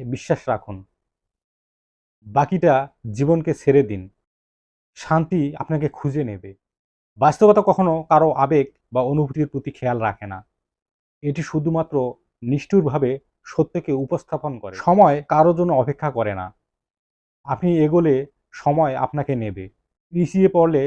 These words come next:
সময় আপনাকে ফেলে চলে যাবে। জীবনে ন্যায্যতা বলতে কিছু নেই, শক্তিশালীরা নিয়ম তৈরি করে, দুর্বলদের তা মেনে চলতে হয়।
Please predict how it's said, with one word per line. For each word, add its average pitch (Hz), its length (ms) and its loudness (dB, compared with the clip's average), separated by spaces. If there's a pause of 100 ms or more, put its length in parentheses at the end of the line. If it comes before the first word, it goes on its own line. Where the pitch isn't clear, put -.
সময় 156 300 0
আপনাকে 143 360 -2 (420)
ফেলে 139 200 2
চলে 113 260 -8
যাবে। 107 180 -10
জীবনে 190 340 2 (300)
ন্যায্যতা 143 480 0
বলতে 170 340 0
কিছু - 280 -12
নেই, 104 200 -6 (1120)
শক্তিশালীরা 160 720 0 (300)
নিয়ম 143 340 0
তৈরি 143 320 0
করে, 98 260 -6 (760)
দুর্বলদের 151 720 2 (300)
তা 139 200 2
মেনে 135 300 0
চলতে 117 340 -4
হয়। 95 240 -12